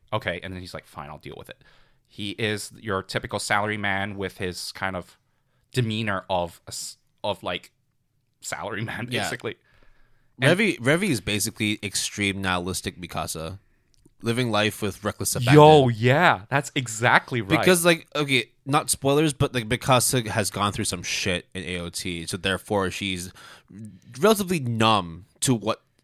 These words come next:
Speaker 2: life holds for her. Rather, she cares more about those around her, and she'll do whatever it takes to protect them.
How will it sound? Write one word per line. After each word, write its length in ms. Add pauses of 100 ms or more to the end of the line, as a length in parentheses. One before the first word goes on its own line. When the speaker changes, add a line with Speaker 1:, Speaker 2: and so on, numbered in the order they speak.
(120)
Speaker 2:
life 240
holds 340
for 200
her. 260
Rather, 320
she 180
cares 360
more 180
about 320
those 320
around 420
her, 220 (260)
and 80
she'll 100
do 140
whatever 480
it 120
takes 300
to 100
protect 400
them. 240